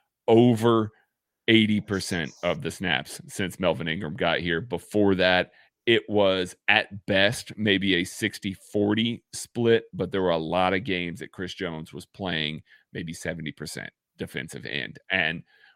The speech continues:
while he wanted to do that, while that was the plan going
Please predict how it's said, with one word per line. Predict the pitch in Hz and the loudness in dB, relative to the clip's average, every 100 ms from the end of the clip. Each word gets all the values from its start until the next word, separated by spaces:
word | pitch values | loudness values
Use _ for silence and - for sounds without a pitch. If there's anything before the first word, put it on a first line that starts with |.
| _ - | _ -12
while | 98 98 110 113 120 127 | -8 0 6 8 8 6
he | 117 143 | 4 2
wanted | 135 127 135 | 4 2 2
to | 135 | 0
do | 127 120 | 0 0
that, | 104 107 - | 0 -2 -4
while | 92 82 139 | -6 -6 -2
that | 92 101 | -2 0
was | 110 87 | -4 -8
the | 95 | -10
plan | - 135 139 104 98 98 110 104 98 | -6 -2 0 0 -2 -6 -8 -8 -2
going | 104 98 101 | 0 0 -6